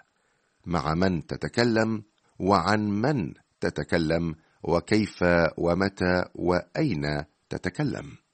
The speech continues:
وقد تحدثت جميع الأمم والشعوب بطرق مختلفة عن أهمية اللسان، وقد كتب سبيرجن عن اللسان ما يلي:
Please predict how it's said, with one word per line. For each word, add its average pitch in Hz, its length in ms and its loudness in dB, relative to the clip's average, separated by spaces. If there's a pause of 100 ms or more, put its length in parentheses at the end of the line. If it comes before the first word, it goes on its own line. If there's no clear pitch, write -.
(640)
وقد 135 280 0
تحدثت 135 840 -4
جميع 104 560 0
الأمم 101 540 0
والشعوب 117 800 -2 (320)
بطرق 151 500 0
مختلفة 139 800 -2
عن 80 240 0
أهمية 85 500 -2
اللسان، 85 520 -6 (600)
وقد 82 280 0
كتب 98 400 -2 (180)
سبيرجن 92 580 0
عن 82 180 -2
اللسان 85 500 -2
ما 82 80 0
يلي: 92 340 0